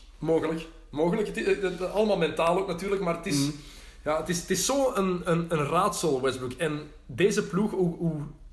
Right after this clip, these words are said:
Speaker 1: goed die organisatie van Utah ook is, dit O K C mag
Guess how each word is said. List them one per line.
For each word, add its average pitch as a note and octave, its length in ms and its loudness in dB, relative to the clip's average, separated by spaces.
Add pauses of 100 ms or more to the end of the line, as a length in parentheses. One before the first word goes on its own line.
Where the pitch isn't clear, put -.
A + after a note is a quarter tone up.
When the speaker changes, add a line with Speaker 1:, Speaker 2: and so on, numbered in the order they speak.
(120)
Speaker 1:
goed - 320 -2
die F3 120 -4
organisatie D3+ 640 0
van C#3+ 160 0
Utah E3 280 2
ook C#3 100 -2
is, E3+ 280 -2 (420)
dit G3 220 2
O G3 120 6
K - 60 0 (100)
C - 140 -2 (360)
mag D3 500 -2